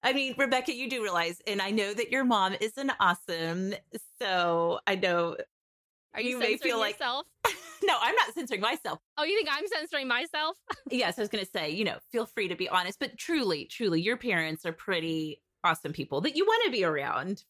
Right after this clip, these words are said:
Speaker 1: for the holidays.
Speaker 2: Oh, no, I am legit not censoring myself. I want to do this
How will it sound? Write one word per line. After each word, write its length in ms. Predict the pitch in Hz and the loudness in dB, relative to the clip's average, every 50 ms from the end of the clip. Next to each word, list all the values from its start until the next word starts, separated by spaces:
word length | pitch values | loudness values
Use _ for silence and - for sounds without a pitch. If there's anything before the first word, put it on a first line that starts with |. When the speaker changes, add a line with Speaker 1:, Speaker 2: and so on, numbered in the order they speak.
| - | -4
Speaker 1:
for 220 | - 196 143 92 - | -2 0 0 0 -2
the 140 | - 190 | -4 -4
holidays. 340 | 180 170 139 - - - - | -2 -2 -4 -4 -6 -6 0
Speaker 2:
Oh, 280 | 311 349 381 294 214 - - | 2 2 2 2 -2 -4 -6
no, 220 | 247 294 294 240 - | -2 -2 -2 -2 0
I 280 | 247 262 349 466 466 427 | 2 2 2 2 0 -4
am 120 | 349 294 254 208 | -6 -6 -8 -8
legit 460 | 220 240 240 240 196 - 277 233 185 | -4 -4 -4 -4 -4 -6 -6 -6 -4
not 280 | 208 214 - 240 - - | -2 0 0 0 -2 -4
censoring 520 | - 247 226 202 - - 208 196 185 185 | -6 -6 -6 -6 -6 -6 -6 -6 -4 -4
myself. 460 | 180 165 160 - - 147 139 - - - - | -6 -8 -8 -8 -10 -12 -12 -12 -10 -2 2
I 260 | 233 247 269 311 349 | 4 4 4 4 2
want 400 | 359 330 285 269 254 262 254 247 - | 0 -2 0 0 0 0 -2 -8 -12
to 100 | - 262 | -12 -12
do 240 | 208 - 202 208 214 | -10 -8 -6 -6 -4
this 220 | 208 247 262 339 | -4 -4 -6 -6